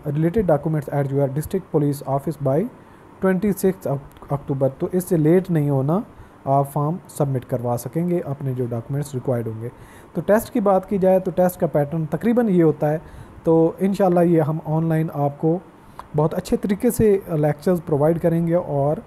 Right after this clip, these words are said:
आपकी बेहतरीन तैयारी हो जाएगी। आज से ही आप ज्वाइन करें और अपना टाइम ज़ाया मत करें। तो test का pattern ये होगा, general knowledge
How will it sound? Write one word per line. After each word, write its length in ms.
आपकी 260
बेहतरीन 360
तैयारी 340
हो 120
जाएगी। 280
आज 360
से 180
ही 220
आप 200
ज्वाइन 240
करें 300
और 340
अपना 200
टाइम 240
ज़ाया 220
मत 200
करें। 300
तो 340
test 220
का 80
pattern 340
ये 80
होगा, 220
general 320
knowledge 380